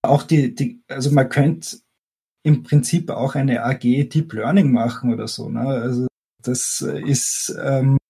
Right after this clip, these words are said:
also wo, wo soll man da den, den Schlussstrich ziehen und sagen, okay, das ist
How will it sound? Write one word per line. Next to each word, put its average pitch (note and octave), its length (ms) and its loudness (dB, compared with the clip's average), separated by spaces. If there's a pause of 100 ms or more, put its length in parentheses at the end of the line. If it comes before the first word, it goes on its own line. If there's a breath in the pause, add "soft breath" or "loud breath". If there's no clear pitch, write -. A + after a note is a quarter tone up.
(160)
also C#3+ 600 4
wo, D#3 680 2
wo D3 220 0
soll D#3 200 -2
man D#3 200 0
da C#3+ 640 2 (280)
den, B2+ 360 -4
den B2+ 160 -2
Schlussstrich - 920 0
ziehen D3+ 220 4
und C#3 100 4
sagen, C3+ 220 0
okay, C3 180 0
das C#3+ 200 0
ist C#3 140 0